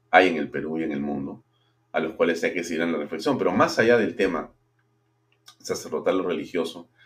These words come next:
es un pensamiento político también. La defensa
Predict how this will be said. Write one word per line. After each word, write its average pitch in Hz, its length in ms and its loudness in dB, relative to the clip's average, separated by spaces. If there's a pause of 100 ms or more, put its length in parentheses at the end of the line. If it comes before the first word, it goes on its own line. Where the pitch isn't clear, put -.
(320)
es 127 180 2
un 110 120 2
pensamiento 85 760 -2 (720)
político 92 520 0
también. 65 380 -6 (960)
La 87 120 2
defensa 107 760 0